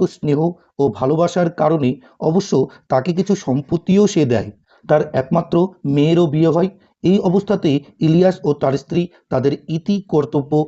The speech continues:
করে যেতে থাকে। দুই নম্বর প্রশ্ন দেখো, এই তার যা কিছু বিষয় সম্পত্তি, কার কোন বিষয় সম্পত্তির কথা বলা হয়েছে? উত্তর দেখো, লিও তলস্তয় রচিত ইলিয়াস গল্পে ব্যবহৃত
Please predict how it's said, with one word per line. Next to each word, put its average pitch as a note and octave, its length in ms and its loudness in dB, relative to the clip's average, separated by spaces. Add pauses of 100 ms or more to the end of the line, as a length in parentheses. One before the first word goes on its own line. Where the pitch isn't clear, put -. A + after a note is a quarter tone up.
(220)
করে C3 200 2
যেতে A#2 220 -4
থাকে। A2+ 280 -8 (640)
দুই D#3+ 200 2
নম্বর A3 200 2
প্রশ্ন F#3 260 -4
দেখো, D3 240 -2 (540)
এই G3 180 4 (260)
তার D3+ 220 2
যা D3 160 0
কিছু - 280 -8 (420)
বিষয় E3 280 -2
সম্পত্তি, A#2+ 600 -6 (440)
কার E3 240 2 (420)
কোন F#3+ 160 2 (260)
বিষয় E3 300 -4
সম্পত্তির D3+ 480 -6
কথা C#3+ 280 -2 (280)
বলা B2+ 240 2
হয়েছে? G#2 280 -4 (720)
উত্তর D#3 280 0
দেখো, C3+ 260 0 (400)
লিও F3 300 4 (180)
তলস্তয় E3 480 0 (100)
রচিত C#3 400 -2 (460)
ইলিয়াস F3+ 400 2 (200)
গল্পে C#3+ 320 2 (340)
ব্যবহৃত E3 560 0